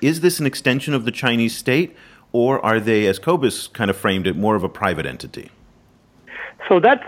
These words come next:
Speaker 2: that's a very interesting question to which I don't have an answer, because nobody really has an answer to that, right? So,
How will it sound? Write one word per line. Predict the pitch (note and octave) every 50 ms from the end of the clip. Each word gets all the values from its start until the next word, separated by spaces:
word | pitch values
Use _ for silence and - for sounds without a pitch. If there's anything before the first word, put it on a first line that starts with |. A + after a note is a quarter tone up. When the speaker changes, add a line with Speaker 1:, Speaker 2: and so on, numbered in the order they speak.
| -
Speaker 2:
that's | A#3+ F#3+ A3+ A3+ F3+ - - - _ -
a | - E3+ D3+
very | D3 F#3 G3+ G3 F#3
interesting | F#3+ - - F3 - - D3+
question | - - F3 F3 - - D#3+ C#3+ -
to | - D3
which | D3+ E3 D#3+
I | E3 D#3+
don't | D#3+ F3 D#3
have | D3+ C3+
an | C#3 C#3+
answer, | C#3+ C#3 E3+ F#3+ - - - B2+
because | A2+ - C3 - D3 C#3 - _ _ _ _ -
nobody | D#3 D#3+ F3+ F#3 F3+ F#3+ E3+ D3
really | D3+ F#3 E3+ C#3+
has | D#3+ E3 - -
an | C#3+ C#3
answer | D3 F#3 G3+ - - D#3
to | - _ B2
that, | A2+ G#2 G#2 G#2 -
right? | C3 E3+ F3+ - - - _ _ -
So, | - E3+ D3